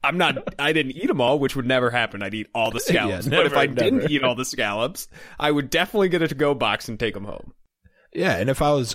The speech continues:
Speaker 2: drunk and hungry, and I'm sure these people were wasted out of their minds in this Uber, I wouldn't be like, "Oh, dang it, I don't have,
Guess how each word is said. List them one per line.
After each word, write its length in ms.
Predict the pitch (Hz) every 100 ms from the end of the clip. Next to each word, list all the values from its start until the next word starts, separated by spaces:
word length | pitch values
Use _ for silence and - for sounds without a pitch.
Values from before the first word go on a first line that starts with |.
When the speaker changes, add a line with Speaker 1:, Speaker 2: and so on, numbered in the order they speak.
| -
Speaker 2:
drunk 500 | 110 110 117 151 165
and 160 | 127 120
hungry, 460 | 113 156 120 107 -
and 100 | 127
I'm 80 | 131
sure 220 | - 175
these 160 | 165
people 280 | - 143 127
were 100 | 110
wasted 400 | 104 123 135 139
out 60 | 123
of 60 |
their 100 | 113
minds 340 | 104 117 123 98
in 80 | 104
this 160 | 107
Uber, 400 | - 131 98 101 - -
I 100 | 117
wouldn't 240 | 135 151 147
be 100 | 143
like, 180 | 143 -
"Oh, 240 | 196 196
dang 220 | 180 170 165
it, 80 |
I 100 | 160
don't 200 | 151 151
have, 400 | 151 151 147 147